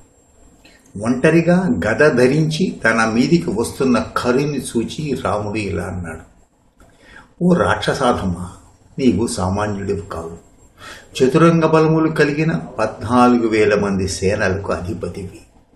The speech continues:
కాని సాధుజనాలు అసహ్యించుకునే ఎన్నో కృత్యాలు చేశావు. నీ వలన సాధుజనులకు ప్రాణభయం కలిగింది. ఎల్లప్పుడూ పాపకృత్యాలు చేసేటువంటి యొక్క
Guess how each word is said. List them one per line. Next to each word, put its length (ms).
కాని 300
సాధుజనాలు 1120
అసహ్యించుకునే 1040
ఎన్నో 500
కృత్యాలు 580
చేశావు. 480
నీ 160
వలన 440
సాధుజనులకు 1040
ప్రాణభయం 680
కలిగింది. 440
ఎల్లప్పుడూ 680
పాపకృత్యాలు 1160
చేసేటువంటి 640
యొక్క 340